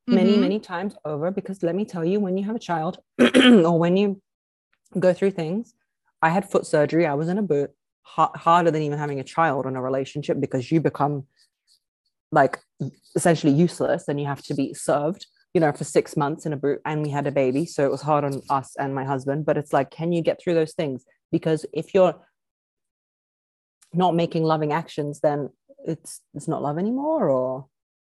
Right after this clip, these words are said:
Speaker 1: what's ha-, what's
Speaker 2: Mm.
Speaker 1: happened?
Speaker 2: Mm-hmm.
Speaker 1: <clears throat>
Speaker 2: Totally. Um,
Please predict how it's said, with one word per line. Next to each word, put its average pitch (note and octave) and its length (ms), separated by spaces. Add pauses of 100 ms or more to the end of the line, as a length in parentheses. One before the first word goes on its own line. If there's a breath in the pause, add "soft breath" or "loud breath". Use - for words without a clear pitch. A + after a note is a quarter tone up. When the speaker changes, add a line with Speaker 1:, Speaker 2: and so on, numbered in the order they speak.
(220)
Speaker 1:
what's E3 140
ha-, - 100
what's F#3+ 220
Speaker 2:
Mm. - 20
Speaker 1:
happened? F3 320 (560)
Speaker 2:
Mm-hmm. F#3 960
Speaker 1:
<clears throat> - 460
Speaker 2:
Totally. F3+ 500 (460 soft breath)
Um, F#3+ 440